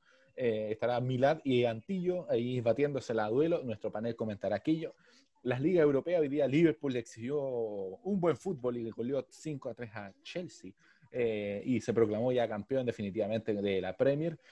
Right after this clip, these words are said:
y también el ascenso de Marcelo Bielsa con el Leeds, eh, y toda la ola que ha provocado de bielsismo, eh, en el mundo fútbol.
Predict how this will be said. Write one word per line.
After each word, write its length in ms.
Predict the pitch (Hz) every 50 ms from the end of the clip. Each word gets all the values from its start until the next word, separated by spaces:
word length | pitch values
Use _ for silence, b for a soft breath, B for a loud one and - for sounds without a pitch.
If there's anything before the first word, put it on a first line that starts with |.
| b b b
y 200 | - 127 123 120
también 380 | 120 113 110 117 127 143 151 160
el 200 | - 135 120 113
ascenso 420 | 110 107 - - 139 131 - - 139
de 100 | 127 117
Marcelo 440 | 110 104 92 - - 135 131 127
Bielsa 440 | 120 113 104 110 120 127 - - 120
con 140 | 107 113 113
el 220 | 113 104 101 110
Leeds, 360 | 135 160 143 - - - - _ b b b b b
eh, 240 | - 113 113 110 -
y 120 | 131 120 113
toda 280 | - 135 147 143 139
la 140 | 131 120 104
ola 240 | 107 131 147 139 113
que 100 | 104 120
ha 60 | 120
provocado 500 | 113 127 123 117 110 - 135 135 127 123
de 160 | 117 110 104
bielsismo, 800 | 104 104 110 107 101 101 - - 156 110 - 107 107 98 90 - b b b 151 b
eh, 280 | - 123 117 110 110 107
en 100 | 120 113
el 60 | 107
mundo 400 | 107 113 123 120 110 110 110 110
fútbol. 440 | - - - 135 95 90 95 85 -